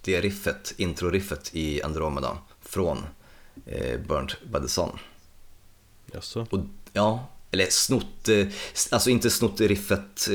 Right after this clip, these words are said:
Speaker 1: från någon låt, utan, eh, stilistiskt hur det är uppbyggt och själva ljudet.
Speaker 2: Mm.
Speaker 1: För det är distat på ett speciellt sätt.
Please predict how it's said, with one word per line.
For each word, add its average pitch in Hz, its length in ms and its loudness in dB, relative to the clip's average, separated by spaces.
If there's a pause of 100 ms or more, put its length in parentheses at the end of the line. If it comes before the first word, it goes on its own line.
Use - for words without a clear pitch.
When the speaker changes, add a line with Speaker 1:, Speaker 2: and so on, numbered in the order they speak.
Speaker 1:
från 92 160 -2
någon 92 240 4
låt, 95 260 4
utan, 85 320 -2 (840)
eh, 101 200 2
stilistiskt - 800 2
hur 87 60 0
det 85 100 2
är 73 60 -2
uppbyggt - 520 -2
och - 300 -8
själva 82 320 0
ljudet. 87 800 -2 (260)
Speaker 2:
Mm. 95 280 -2
Speaker 1:
För 98 100 0
det 98 140 6
är 95 40 6
distat 95 360 2
på - 80 -12
ett - 60 -12
speciellt - 340 -4
sätt. - 340 -4